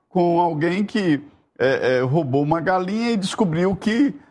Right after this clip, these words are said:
é, é, existe uma quadrilha muito maior além do roubo da gal-, da galinha. E aí o delegado pudesse fazer uma delação dizendo, "Olha,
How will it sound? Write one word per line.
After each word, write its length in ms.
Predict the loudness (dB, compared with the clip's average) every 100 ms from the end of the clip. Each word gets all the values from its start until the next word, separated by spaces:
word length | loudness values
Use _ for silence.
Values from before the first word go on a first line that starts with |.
| _ -2
é, 440 | 0 2 2 2
é, 40 | 0
existe 320 | 0 -2 -2
uma 100 | -2
quadrilha 500 | 0 0 0 0 0
muito 280 | 0 -2 0
maior 340 | 2 2 2
além 200 | 2 0
do 100 | 0
roubo 220 | 0 0
da 140 | 0 2
gal-, 260 | 2 0
da 200 | -2 -2
galinha. 520 | 0 0 2 0 0 -6 -16 _
E 80 | 2
aí 140 | 2
o 80 | 2
delegado 520 | 2 2 2 0 -2
pudesse 400 | -4 0 2 0
fazer 280 | -2 0 0
uma 160 | 0 0
delação 400 | 2 2 0 0
dizendo, 340 | 2 2 2
"Olha, 240 | 2 0